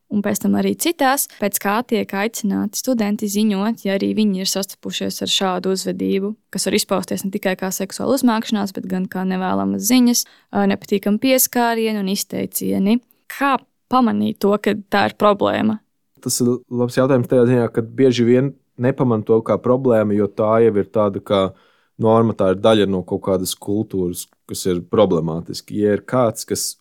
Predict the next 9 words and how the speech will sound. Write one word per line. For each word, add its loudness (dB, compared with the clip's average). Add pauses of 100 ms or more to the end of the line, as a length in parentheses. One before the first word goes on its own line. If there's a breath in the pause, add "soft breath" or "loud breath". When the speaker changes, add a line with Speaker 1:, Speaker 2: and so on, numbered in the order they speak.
Speaker 2:
uzdro-, 2 (140)
uzdrīkstās -2
un, -8
un, -6
un -6 (440)
ir -16
pietiekami 0
drosmīgs -2
spēt 0